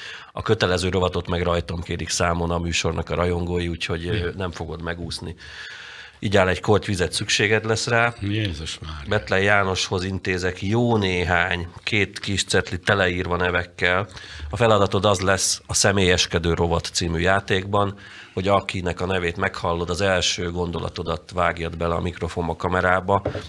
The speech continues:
Speaker 1: és az a szigorú játékszabály, Jani, hogy nagyon röviden, akár egy tőmondat,
Speaker 2: De
Speaker 1: egy
Speaker 2: én
Speaker 1: szó.
Speaker 2: mondjuk kollégákat nem fogok minősítgetni.
Speaker 1: Ez nem minősítgetés, ami eszedbe jut. Tehát én is,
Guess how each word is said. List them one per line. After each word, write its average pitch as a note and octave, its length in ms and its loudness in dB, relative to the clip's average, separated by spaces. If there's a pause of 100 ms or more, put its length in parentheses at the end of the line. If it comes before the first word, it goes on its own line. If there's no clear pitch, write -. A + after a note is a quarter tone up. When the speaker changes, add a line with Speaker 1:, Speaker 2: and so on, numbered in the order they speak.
(140)
Speaker 1:
és - 160 2
az F#2+ 140 2
a F2+ 60 2
szigorú F2+ 400 0
játékszabály, E2+ 800 2
Jani, E2+ 220 -2
hogy F2 180 0
nagyon F2 380 0
röviden, E2+ 560 -6
akár F2 380 -2
egy E2+ 120 -2 (240)
tőmondat, E2+ 600 0
Speaker 2:
De - 120 0
Speaker 1:
egy B2+ 100 0
Speaker 2:
én - 60 2
Speaker 1:
szó. F#2+ 240 0
Speaker 2:
mondjuk B2 260 -2
kollégákat C3+ 540 -2
nem E3+ 100 -6
fogok D#2+ 260 -12
minősítgetni. D#2+ 880 -6
Speaker 1:
Ez C#3+ 120 2
nem F3+ 140 4
minősítgetés, F2 760 0
ami C3+ 320 2
eszedbe E2+ 400 0
jut. D#2+ 180 -6
Tehát F#2 200 0
én C3+ 160 4
is, G#2+ 160 4